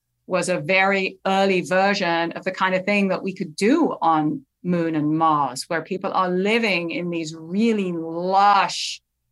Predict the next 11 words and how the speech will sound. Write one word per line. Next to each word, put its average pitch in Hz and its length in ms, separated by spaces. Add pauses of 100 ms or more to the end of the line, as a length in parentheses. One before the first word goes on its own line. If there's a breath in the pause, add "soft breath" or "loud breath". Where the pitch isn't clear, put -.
(100)
you 208 60
know, 190 80
very 220 360
sort 208 220
of 180 200
Gerard 196 520
O'Neill 190 580
space 196 540
castle 170 920 (320)
type 202 520
environments, 175 1080